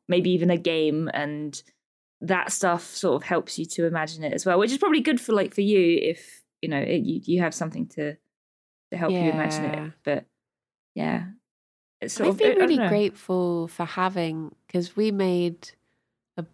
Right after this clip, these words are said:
Speaker 2: book club in my Discord, must be, like, a year and a half ago now, and that has actually encouraged me to read, 'cause for ages I,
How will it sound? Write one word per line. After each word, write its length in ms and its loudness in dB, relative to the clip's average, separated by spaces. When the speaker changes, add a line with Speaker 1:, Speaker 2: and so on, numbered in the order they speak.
Speaker 2:
book 260 0
club 300 -4
in 120 -2
my 240 -2
Discord, 1300 -2
must 240 -2
be, 200 4
like, 220 -2
a 40 0
year 280 2
and 80 0
a 40 0
half 320 -2
ago 180 -2
now, 260 0
and 120 4
that 160 4
has 120 2
actually 640 0
encouraged 640 2
me 140 4
to 160 -4
read, 460 -2
'cause 180 0
for 180 -4
ages 720 0
I, 300 0